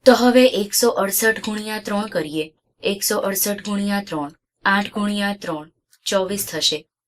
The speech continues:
છ ગુણ્યા ત્રણ, અઢાર. અઢાર વત્તા બે, વીસ થાય. અને પછી ત્રણ વત્તા બે, પાંચ થશે. આમ ત્રણ અઠવાડિયા બરાબર પાંચસો ચાર કલાક થાય. આપણે વધુ એક ઉદાહરણ જોઈએ.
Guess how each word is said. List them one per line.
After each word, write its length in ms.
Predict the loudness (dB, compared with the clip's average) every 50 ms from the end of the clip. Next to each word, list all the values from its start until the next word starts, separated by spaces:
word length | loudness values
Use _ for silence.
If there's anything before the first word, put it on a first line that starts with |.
| _ -6
છ 100 | -2 0
ગુણ્યા 500 | 2 2 2 0 -2 -2 -2 -2 -2 -2
ત્રણ, 320 | -4 -4 -6 -6 -6 -8 -12 _ _ -20 -20 _ _
અઢાર. 380 | -10 -8 -8 -6 -6 -6 -6 -8 _ _ _ _
અઢાર 340 | -4 -2 -2 -2 -2 -4 -4
વત્તા 420 | -4 -6 -8 -8 -6 -4 -2 -2 -2
બે, 180 | -2 -2 -2 -2 -4 -8 _ -16 -10
વીસ 320 | -6 -4 -4 -4 -4 -6
થાય. 260 | -6 -4 -4 -4 -4 -6 -12 -20 -20 _ _ 2
અને 200 | 4 6 6 6
પછી 360 | 4 2 0 0 0 0 -2 -2 -2
ત્રણ 240 | -4 -4 -2 -2
વત્તા 360 | -2 -2 -4 -2 -2 -2 -2 -2
બે, 160 | -2 -2 -4 -4 -6 _ _ _ _ -4
પાંચ 260 | -4 -2 -2 -2 -6 -6
થશે. 260 | -4 -2 -2 -2 -2 -2 -8 _ _ _ _ 0
આમ 160 | 2 4 4 2
ત્રણ 300 | 0 0 0 0 0 0
અઠવાડિયા 580 | -2 -2 -4 -4 -2 -2 -2 0 2 2 2 0
બરાબર 460 | 0 0 0 0 0 0 -4 -6 -6 _ _ _ _ _ _ 0
પાંચસો 400 | 2 2 2 2 2 2 2 2
ચાર 320 | 2 0 0 0 -2 -2 -6 _ _ _ _ _
કલાક 340 | -2 0 2 2 2 0 0 -4
થાય. 260 | -8 -8 -8 -8 -8 _ _ _ _ _ -4 2 6
આપણે 300 | 6 6 8 8 6 6
વધુ 300 | 6 2 2 2 2 4
એક 260 | 6 6 6 6 4
ઉદાહરણ 580 | -2 -4 0 0 2 2 2 0 0 0 -2 -2
જોઈએ. 380 | -4 -4 -4 -4 -4 -4 -4